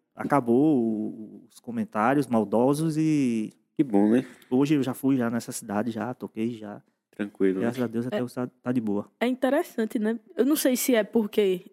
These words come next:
Speaker 3: os escândalos auma-, escân-, assim, coisa boa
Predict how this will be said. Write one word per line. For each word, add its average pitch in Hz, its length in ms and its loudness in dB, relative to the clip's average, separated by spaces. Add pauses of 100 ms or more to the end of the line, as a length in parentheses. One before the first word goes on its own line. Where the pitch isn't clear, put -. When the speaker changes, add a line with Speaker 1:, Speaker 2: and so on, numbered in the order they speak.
Speaker 3:
os 202 200 0
escândalos 208 920 0 (680)
auma-, 196 240 0
escân-, 370 380 0
assim, 226 460 2 (380)
coisa 320 280 4
boa 202 600 4